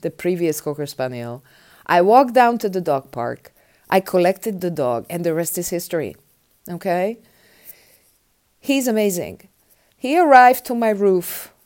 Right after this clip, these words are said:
okay? And I promised him a garden. I promised him a garden because this dog has been wild all his life. He's been running around crazy all his life. He needs to dig. He needs to chase the cats. He needs to be active.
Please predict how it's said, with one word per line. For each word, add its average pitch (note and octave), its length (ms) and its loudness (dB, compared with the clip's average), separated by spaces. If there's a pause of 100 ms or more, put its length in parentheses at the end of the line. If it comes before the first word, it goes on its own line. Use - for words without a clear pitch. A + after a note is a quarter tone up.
okay? E4+ 480 -2 (1000)
And G3+ 240 2
I F#3 140 -2
promised G3 460 -4
him F3+ 100 -8
a E3 60 -6
garden. C3+ 540 -10 (520)
I D3 80 -10
promised G#3+ 480 0
him A#3 140 -2
a A3+ 60 0
garden A#3 520 6
because F#3 340 -4
this G3 200 -2
dog G#3+ 400 8
has G3 240 0
been F3 300 0
wild G#3 520 8
all A#3 240 8
his C4+ 220 0
life. A3+ 400 4 (400)
He's A#3+ 180 2
been A#3+ 160 6
running A#3+ 320 4
around A#3 320 6
crazy A#3+ 420 2
all A3+ 200 4
his A3 120 2
life. A3 280 2 (380)
He B3+ 180 -2
needs C#4+ 240 0
to B3 160 -4
dig. A#3 480 0 (260)
He A3+ 140 -2
needs B3 240 -2
to A#3 160 -12
chase A3+ 340 0
the A#3+ 100 -4
cats. G#3 600 0 (280)
He C#4+ 200 2
needs F#4 280 4
to F#4 140 2
be D4+ 240 0
active. G#3 640 -4